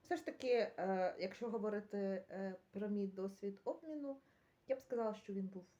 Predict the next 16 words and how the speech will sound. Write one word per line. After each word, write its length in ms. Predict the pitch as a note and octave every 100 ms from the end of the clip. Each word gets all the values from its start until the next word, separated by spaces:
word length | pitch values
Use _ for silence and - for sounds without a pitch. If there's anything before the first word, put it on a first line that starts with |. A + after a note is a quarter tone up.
| _ _ _
позитивний. 1500 | - B3+ C#4+ E4 C#4+ G#3+ A3+ A3+ _ - F#3 G#3+ - D#3+ F3 - _ _ _ - - -
Сподіваюсь, 800 | - G#3+ C#4+ D4 A3+ G#3 - - -
е, 280 | G3 G3 G3
що 500 | G3 - G3+ F#3 F3+ - - - -
та 340 | F3+ D#3+ E3 G3 G#3+ G3 _ - F3 _ - - _ -
жіночка, 680 | D#3+ D#3+ E3+ F#3+ - F4+ - _ _ _ _ -
яка 320 | F3+ - F3+
отримала 600 | E3+ F#3+ F3+ F3 D#3+ E3 E3+
нейролі 600 | E3+ F3 E3 D#3 D#3+ D#3+ -
від 160 | D3+ -
Yves 180 | D#3 -
Rocher, 300 | - - G4 _ _ _ _ _ _ _
також 460 | D#4+ E4+ - - - _ _ _ _ _ _ _
щаслива 600 | - C3 - F#3+ B3+ E4+ - _ _ _ _ _ _ _ _
і 60 | G3
буде 420 | G3 A3+ A3